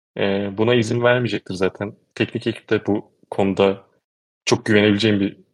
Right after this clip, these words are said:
şeye sahipler. E, teknik kadroya sahipler. E, böyle bir maçta hata yapma zaten lüksü yok. E, yapmadığı durumda da işte orada bir stop, yani bir red zone, red zone durdurması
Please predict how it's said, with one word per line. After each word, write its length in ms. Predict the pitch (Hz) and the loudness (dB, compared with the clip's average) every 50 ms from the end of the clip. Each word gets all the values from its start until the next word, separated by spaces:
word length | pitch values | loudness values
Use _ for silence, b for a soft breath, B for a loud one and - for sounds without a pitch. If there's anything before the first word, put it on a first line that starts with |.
| _ | _
şeye 240 | - - 110 98 92 | -4 0 0 0 0
sahipler. 600 | - - 95 87 85 - - 123 - - - _ _ _ _ _ _ _ _ - | 2 0 0 -2 0 -2 -4 -4 -4 -6 -14 _ _ _ _ _ _ _ _ -14
E, 60 | - - - - - - - - - - - - _ | -14 -12 -12 -14 -14 -16 -18 -20 -20 -20 -20 -16 _
teknik 280 | - 104 - - _ | -10 -10 -10 -10 _
kadroya 300 | - 101 98 92 92 92 | 2 2 2 4 2 0
sahipler. 500 | 92 - - 90 92 - - 85 82 - _ _ _ _ _ _ _ _ _ _ _ _ _ _ _ - | 0 0 -2 -2 -2 -4 -8 -10 -10 -12 _ _ _ _ _ _ _ _ _ _ _ _ _ _ _ -14
E, 260 | - - - - - 139 | -10 -8 -8 -4 2 4
böyle 160 | 147 151 131 | 6 6 6
bir 60 | 139 | 4
maçta 240 | 135 123 - - 127 | 2 0 0 -2 -2
hata 200 | 123 127 - 131 | 0 2 4 4
yapma 220 | 123 123 - 120 | 4 4 0 -2
zaten 360 | 113 113 120 - - 110 101 | 0 0 0 0 -2 -4 -4
lüksü 300 | 98 98 - - - - | -4 -6 -6 -6 -4 -4
yok. 260 | 127 - - - - _ _ _ _ _ _ _ _ _ _ _ _ _ _ _ _ _ _ _ _ - | -4 -4 -4 -10 -20 _ _ _ _ _ _ _ _ _ _ _ _ _ _ _ _ _ _ _ _ -12
E, 120 | - 110 | -8 -6
yapmadığı 560 | 95 98 113 139 - - 147 147 131 139 123 120 | -2 0 2 2 2 2 2 2 2 0 0 0
durumda 300 | 123 123 123 120 127 123 | -2 -2 -2 -2 -2 -2
da 60 | 131 | -2
işte 380 | 123 - - - 143 143 - - _ _ _ _ _ _ - | -4 -2 0 0 0 0 -2 -8 _ _ _ _ _ _ 2
orada 280 | 131 135 127 135 127 | 2 2 2 2 0
bir 100 | 151 170 | 0 -2
stop, 500 | 170 - - - - 131 139 - - b b b - | -2 -2 -6 0 2 2 2 2 -2 b b b -6
yani 200 | 117 104 98 110 | -4 -2 0 0
bir 140 | 156 156 | 2 4
red 160 | 147 151 139 123 | 6 4 4 4
zone, 300 | - - 123 123 120 - - - | 0 0 0 0 0 -2 -6 -4
red 220 | 117 110 117 120 | 0 2 2 2
zone 220 | 110 113 120 113 107 | 2 0 0 0 0
durdurması 760 | 117 107 107 104 113 110 110 110 - - - 175 190 175 | 0 0 0 0 -2 -2 -2 -4 -6 -4 -4 -4 -6 -6